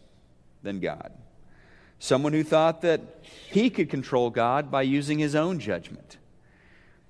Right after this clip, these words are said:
And if this is an example of the character of this man, then he was the sort of person who minimized the holiness of God by the way he conducted himself.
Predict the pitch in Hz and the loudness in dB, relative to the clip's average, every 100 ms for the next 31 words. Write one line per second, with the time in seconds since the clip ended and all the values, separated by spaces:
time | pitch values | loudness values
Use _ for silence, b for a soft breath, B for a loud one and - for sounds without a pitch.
0 | b 117 117 151 151 147 151 135 117 135 | b -4 0 -2 -2 -2 0 -2 -2 -2
1 | 143 139 110 113 - 151 147 123 107 113 | 0 -2 -2 -4 0 0 0 -4 -2 -4
2 | - 110 110 107 123 156 170 143 120 135 | -4 -2 -2 -4 -4 -4 -4 -4 -4 -2
3 | 143 151 - 110 - 101 101 b b b | -2 -2 -2 -4 -4 -10 -12 b b b
4 | b b - 143 131 - 113 131 156 175 | b b -4 0 0 -2 -6 -2 0 0
5 | 147 120 120 113 - 104 143 151 147 110 | -2 -2 -2 -4 -6 -6 -4 -2 -2 -4
6 | - 98 98 90 90 98 98 98 101 101 | -6 -6 -4 -2 -4 -4 -4 -2 -2 -2
7 | 98 101 90 90 - - 64 - - - | -4 -8 -8 -8 -10 -14 -14 -14 -14 -16
8 | - | -20